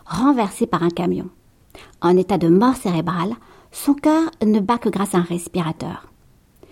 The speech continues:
Le consentement de son père obtenu, deux blocs sont alors préparés car deux opérations sont réalisées en parallèle.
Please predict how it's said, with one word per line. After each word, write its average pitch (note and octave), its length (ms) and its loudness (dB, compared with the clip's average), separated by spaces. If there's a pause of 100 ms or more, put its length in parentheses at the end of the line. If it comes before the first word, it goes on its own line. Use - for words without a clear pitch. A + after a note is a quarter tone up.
(240)
Le - 80 -8
consentement A#3+ 540 0
de F3+ 100 0
son F3+ 160 -2
père E3 200 -2
obtenu, G3 600 -2
deux A3+ 160 2
blocs A3 240 -4
sont F3 200 -2
alors E3 180 -2
préparés E3+ 400 -6
car F#3+ 200 -4
deux D4 220 2
opérations C4 540 0 (360)
sont - 240 2
réalisées G#3 520 2
en F3+ 80 4
parallèle. D#3 520 -8